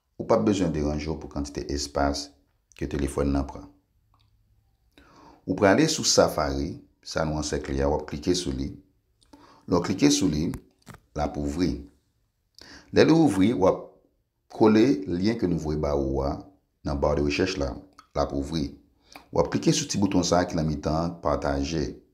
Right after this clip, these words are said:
lè w klike sou li, l ap monte. W ap besann anba nèt. W ap wè ajoute nan ekran. Lè w ajoute nan ekran, w kounye a w ap wè ap la. W ap klike nan ajoute. Kounye a w ap fèmen ap la. Kounye a ou pral klike sou ap la ankò pou w ka wè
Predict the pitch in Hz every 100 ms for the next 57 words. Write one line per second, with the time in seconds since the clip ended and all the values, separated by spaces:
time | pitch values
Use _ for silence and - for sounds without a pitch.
0 | _ _ _ _ _ - _ 71 73 80
1 | 76 127 - 82 73 82 - - _ _
2 | _ _ _ _ _ _ 73 73 71 69
3 | 95 113 - - _ _ 151 151 143 110
4 | 90 80 76 85 - - 85 - 80 85
5 | - - 80 78 82 82 76 69 69 -
6 | 85 71 - - - - - 95 156 156
7 | 143 98 80 98 - 92 85 - - 78
8 | - 73 92 - - - 85 - 76 85
9 | 76 71 71 71 67 64 - - _ _
10 | _ _ - 78 73 - 110 - 76 71
11 | 76 - - _ _ - - _ _ 120
12 | 127 - 92 - 85 104 - - 82 76
13 | 69 67 - - _ _ _ _ _ -
14 | - 71 71 85